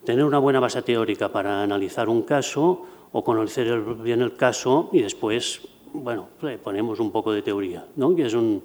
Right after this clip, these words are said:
La cosa es... Eh, a ver, nosotros estamos en ciencias sociales y de la misma forma yo desde hace años intentaba dedicarme a estudiar,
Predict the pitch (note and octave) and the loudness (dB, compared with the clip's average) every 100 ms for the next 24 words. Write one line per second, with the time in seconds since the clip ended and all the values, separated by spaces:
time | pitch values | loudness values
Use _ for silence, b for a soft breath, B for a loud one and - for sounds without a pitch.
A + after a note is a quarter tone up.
0 | - B B B B B B B B B | -10 B B B B B B B B B
1 | B B B B - - B2 A#2 C#3+ D#3+ | B B B B -18 -4 -2 2 2 4
2 | F3+ C#3+ D#3+ E3 - - C4 - - - | 4 6 6 6 2 -2 -6 -12 -20 -20
3 | - - - C3 B2 A#2+ C3+ - - - | -20 -12 -6 -2 -2 -2 -4 -10 -16 -8
4 | B2+ B2+ B2 B2 D#3 D3+ E3+ C3 D3+ D3+ | -4 -2 -2 -2 -2 0 0 0 -2 0
5 | C3+ A#2+ B2 A2 A2 F#2+ D3+ C#3 A2+ G#2 | 0 0 -2 -2 -6 -2 2 2 0 0
6 | G#2+ C3+ C#3 B2 B2 C3+ A#2 G2+ A2+ C3+ | 0 0 0 0 0 0 0 -2 -2 -2
7 | A2 G2+ G#2 A#2 C3 B2 C3 C3+ B2+ A2 | -2 -4 -4 -4 -4 -4 0 0 0 -2
8 | F#2 G#2+ A#2 B2 B2 A#2 A2 A#2+ C3 A#2+ | -6 -6 -4 -2 0 0 0 0 0 0
9 | A2 G#2+ F#2+ A#2 G2 G#2+ A#2 | 0 -2 -6 -8 -4 -4 -4